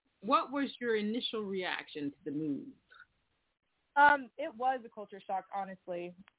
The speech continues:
Speaker 2: um, especially 'cause I moved in the middle of the pandemic.
Speaker 1: Oh,
Speaker 2: And,
Speaker 1: wow.
Speaker 2: uh, like, the pandemic differently than Colorado does. And,
Speaker 1: <laughs>
Speaker 2: uh, so I was sort of used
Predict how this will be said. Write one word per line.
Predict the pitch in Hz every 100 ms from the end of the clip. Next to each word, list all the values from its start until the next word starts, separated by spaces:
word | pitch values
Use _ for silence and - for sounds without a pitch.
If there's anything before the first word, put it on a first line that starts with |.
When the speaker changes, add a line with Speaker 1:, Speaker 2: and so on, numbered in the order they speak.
| -
Speaker 2:
um, | 202 185 175 175 233
especially | - 262 277 269
'cause | 254
I | 233
moved | 220 220 233
in | 226
the |
middle | 208 208 208
of | 214 202
the | 190
pandemic. | 208 180 175 247 370 415 - _ _ _ _ _ _ _ -
Speaker 1:
Oh, |
Speaker 2:
And, | - - 214 208
Speaker 1:
wow. | 185 -
Speaker 2:
uh, | 233 214 202 190 - _ _ _ _ _ _ _ _ -
like, | 254 240 233 -
the | 214
pandemic | 240 220 233 254
differently | 220 247 233
than | 226 214
Colorado | 226 208 185 -
does. | - - - _ _ _ _ _ _ -
And, | 220 214 202
Speaker 1:
<laughs> | 339 - _ _ _ _ _ _ -
Speaker 2:
uh, | 226 233 269
so | 240
I | 240 262
was | 269 -
sort | 262 254
of | 208
used | 247